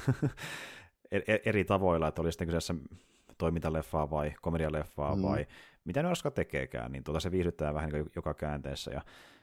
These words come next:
Speaker 1: siis tosi ikoninen. Ja just niin kuin me puhuttiin aiemmin vaikka tuosta, niin tota, ö, Jackie Chanista tänä vuonna, niin vähän samanlainen kaveri, niin kuin, että niin tuota, leffa kuin leffa, niin se karisma kantaa hyvin pitkälle, kun se on se tietty tyyppi, niin se on se, mikä niin kuin on se vetona sen leffassa
Speaker 2: Joo.
Speaker 1: se iso juttu. Että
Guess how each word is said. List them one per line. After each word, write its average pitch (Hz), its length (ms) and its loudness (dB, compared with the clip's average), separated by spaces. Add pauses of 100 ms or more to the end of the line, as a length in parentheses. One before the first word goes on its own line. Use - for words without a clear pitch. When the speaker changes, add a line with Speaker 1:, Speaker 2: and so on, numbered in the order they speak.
(180)
Speaker 1:
siis 85 200 -4
tosi 82 220 -2
ikoninen. 76 460 0
Ja 73 180 -2 (220)
just 95 180 -2
niin 180 80 0
kuin 190 60 2
me 175 40 0
puhuttiin 151 300 0
aiemmin 139 180 2
vaikka 117 200 2
tuosta, 107 300 2
niin 104 160 2
tota, 101 400 2 (300)
ö, - 40 0 (720)
Jackie 107 180 6
Chanista 78 280 0
tänä 80 320 -2
vuonna, 76 360 -4
niin 87 100 0
vähän 92 120 4
samanlainen 90 360 4
kaveri, 87 320 4
niin 78 140 -2
kuin, 78 100 0
että 78 160 -4
niin 78 140 -2
tuota, 78 480 0 (200)
leffa 95 260 0
kuin 92 120 2
leffa, 90 240 2
niin 82 100 2
se 85 80 0
karisma 80 320 0
kantaa 76 280 -2
hyvin 76 180 -2
pitkälle, 73 300 -2
kun 76 80 -4
se 78 40 -2
on 78 40 -2
se 104 80 2
tietty 98 220 2
tyyppi, 80 440 0
niin 57 220 -10 (300)
se - 100 -4
on 82 80 2
se, 80 60 2
mikä 76 200 -2
niin 71 120 -6
kuin 71 60 -6
on 71 60 -4
se 67 120 -8
vetona 67 320 -4
sen 65 160 -8
leffassa 95 360 0
Speaker 2:
Joo. 87 120 8
Speaker 1:
se 82 60 6
iso 69 200 -2
juttu. - 380 -8
Että - 240 -12